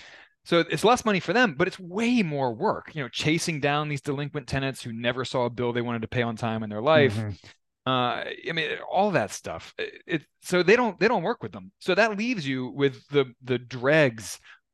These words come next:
Speaker 1: of the property management industry in your local town or city. So, you know, I, I didn't have a choice. I was, I, the only options available to me were these kind of lower end property managers who weren't very good, or, or, you know, they would, they would nickel and dime me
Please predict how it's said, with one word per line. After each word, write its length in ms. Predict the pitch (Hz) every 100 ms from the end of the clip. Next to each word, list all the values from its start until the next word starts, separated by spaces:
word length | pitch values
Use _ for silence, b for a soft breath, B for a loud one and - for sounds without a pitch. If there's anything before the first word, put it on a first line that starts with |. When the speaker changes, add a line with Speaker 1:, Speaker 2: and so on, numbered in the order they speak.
| _ -
Speaker 1:
of 400 | 139 135 113 -
the 100 | 139
property 380 | - 127 123 117
management 420 | 131 208 143 117
industry 400 | 120 113 - 117
in 120 | 117 117
your 200 | 120 120
local 640 | 107 110 - 110 104 104 _ _ -
town 280 | 113 113
or 80 | 104
city. 420 | 107 190 147 104 - B B B B B B B B -
So, 280 | 214 214 - -
you 120 | 175
know, 300 | 214 196 185 -
I, 220 | - -
I 40 | 170
didn't 220 | 208 165
have 140 | 156
a 60 | 120
choice. 300 | - 220 147
I 40 |
was, 220 | 143 123 -
I, 280 | 135 139 131 117 _ _ _
the 60 | 147
only 240 | 202 185
options 420 | 156 143 156 156 123
available 540 | 110 170 143 117 107 -
to 140 | 170
me 140 | 135
were 540 | 113 113 165 143 113 110
these 160 | 113
kind 160 | - 135
of 60 | 117
lower 460 | 104 117 131 117
end 260 | 113 113 110
property 300 | 117 110 110
managers 580 | 214 202 170 160 135 - _ 135
who 320 | 127 117 113
weren't 300 | - 120 104
very 200 | 110 107
good, 540 | 117 196 185 175 160 135
or, 300 | 117 104 95
or, 160 | 110
you 100 | 123
know, 80 | 110
they 140 | 113
would, 180 | 110 95
they 80 | 110
would 140 | 104
nickel 280 | 110 120 113
and 120 | 110
dime 320 | 107 117 123 123
me 180 | 117